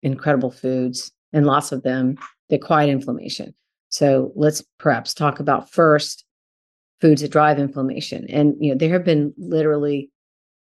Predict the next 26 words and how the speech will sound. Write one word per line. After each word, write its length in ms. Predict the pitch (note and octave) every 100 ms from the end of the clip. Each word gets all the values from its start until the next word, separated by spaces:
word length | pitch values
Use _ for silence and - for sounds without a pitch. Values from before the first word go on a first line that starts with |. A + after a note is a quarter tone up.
| -
hundreds, 400 | D3+ D#3+ D3 - _ _
frankly, 340 | C3 C3 B2 A#2
thousands 640 | - G2 B2 C#3+ C3 -
of 160 | C#3
studies 360 | - - B2+ C3
published 440 | - C3+ C#3+ C3+
over 160 | - C3+
the 80 | C3+
last 360 | C#3 C3+ -
three 140 | - C3+
decades 640 | C3+ C3+ B2 A#2 A#2 - -
that 100 | C#3+
have 80 | C3
been, 240 | C#3 C3 - -
you 80 | D3
know, 80 |
looking 440 | B2+ E3+ E3+ B2 C#3
at 80 | C3+ _ -
food, 480 | E3 D3+ D3 C#3
diet, 360 | - C#3+ C#3+ C#3+
nutrition, 560 | C#3 C#3 D3+ - C#3 C3
and 200 | B2+ - _ _
various 260 | E3 C#3+ C3
aspects 640 | - - - A#2+ - -
of 180 | - C3
inflammation. 580 | - C#3+ C#3+ - - -